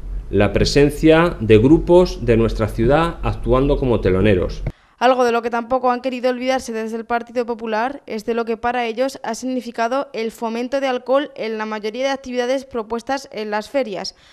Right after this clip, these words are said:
Speaker 2: animando a los jóvenes y concediendo espacios para los macrobotellones.
Speaker 1: Y ahora quiero hacer una mención especial a un problema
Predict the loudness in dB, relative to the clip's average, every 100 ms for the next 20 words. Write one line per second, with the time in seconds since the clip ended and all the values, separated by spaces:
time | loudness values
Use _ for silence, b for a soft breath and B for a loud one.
0 | b -4 -2 -2 0 -2 -2 -4 -2 -2
1 | 0 -2 -6 -10 -4 -4 -4 -6 -4 -4
2 | -4 -6 -4 -4 -4 -4 -4 -2 -2 -4
3 | -4 -2 -2 -2 -4 -6 -8 -14 -20 -20
4 | _ -2 2 4 6 4 4 0 2 0
5 | 0 0 0 0 2 2 2 0 0 2
6 | 2 2 0